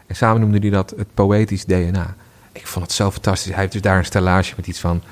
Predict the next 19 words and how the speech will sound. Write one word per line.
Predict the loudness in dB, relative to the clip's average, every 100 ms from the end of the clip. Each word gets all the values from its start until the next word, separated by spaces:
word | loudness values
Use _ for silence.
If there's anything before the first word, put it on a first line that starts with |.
| -20 -20 -16
wat | -8
is | -4
het, | -4 -6 -20 -12
vijftienduizend | -2 -2 0 2 2 2 2 0 -2
buisjes. | -2 0 -4 -8 -10 -10 -10 -10 -12 -14 -20 -10
Ehm, | -2 0 2 0 -4 -10 _ _ _ _ -2
en, | -2 -2 -12 -20 -18 -2
eh, | 2 4 2 0 -6 -20 _ _ -14 -14 _ _ -14
dat, | -12 -14 -10
dat | -4 0
heb | 2
ik | 2
nu | 2
opgepakt | 2 0 -2 -4 -2
om | -2
samen | 0 2 4 4
met | 2
een, | 0 -2 -2
eh, | 0